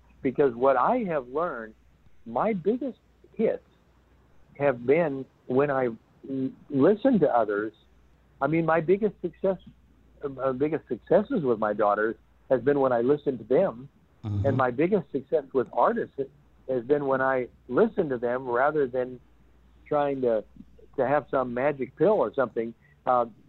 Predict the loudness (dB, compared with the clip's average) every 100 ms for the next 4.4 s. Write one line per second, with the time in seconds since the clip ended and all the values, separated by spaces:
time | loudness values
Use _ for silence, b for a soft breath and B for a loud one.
0 | _ -12 -8 -6 -4 -2 -2 -4 -4 -2
1 | -2 -4 -8 -10 -12 -12 -12 -10 -6 -2
2 | 0 -2 -4 _ -6 -2 2 2 4 4
3 | 4 2 -2 -6 -8 -8 -4 -2 -2 -4
4 | -4 -6 -4 -6